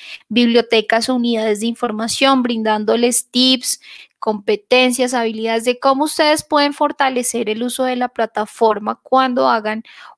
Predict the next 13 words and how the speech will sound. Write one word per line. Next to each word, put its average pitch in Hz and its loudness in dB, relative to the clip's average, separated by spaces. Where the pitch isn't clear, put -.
una 262 2
búsqueda 247 -4
integrada 240 -2
para 233 -4
que 233 -12
tengan 220 -6
un 226 -8
contenido 220 -6
efectivo 294 0
y, 311 -2
pues, 269 0
que 262 -2
adicionalmente 214 -4